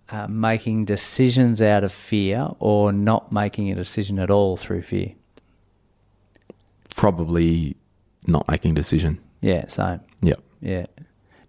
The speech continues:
Speaker 1: Just that petrified that they're gonna make that wrong turn,
Speaker 2: Yeah.
Speaker 1: that they don't do anything at
Speaker 2: Well,
Speaker 1: all.
Speaker 2: it's like the sh-, episode Investing in Shares,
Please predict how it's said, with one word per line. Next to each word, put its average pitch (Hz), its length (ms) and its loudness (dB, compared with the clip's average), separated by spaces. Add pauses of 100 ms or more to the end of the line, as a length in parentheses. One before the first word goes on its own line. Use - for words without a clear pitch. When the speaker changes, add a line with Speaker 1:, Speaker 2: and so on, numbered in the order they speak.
Speaker 1:
Just - 560 -2
that 107 280 0
petrified 101 640 -6
that 98 220 -6
they're 101 120 -2
gonna 101 280 -2
make 98 380 -4
that - 180 -4
wrong 98 320 -4
turn, 104 520 -2
Speaker 2:
Yeah. 85 180 4 (280)
Speaker 1:
that 95 180 -2
they 92 120 0
don't 95 260 0
do 95 160 0
anything 92 320 -2
at 90 60 0
Speaker 2:
Well, 113 100 6
Speaker 1:
all. 117 60 6
Speaker 2:
it's - 160 -2
like 123 420 0
the 95 160 4
sh-, - 140 -2 (400)
episode 87 380 0
Investing 85 460 0
in 82 120 -2
Shares, 90 1160 0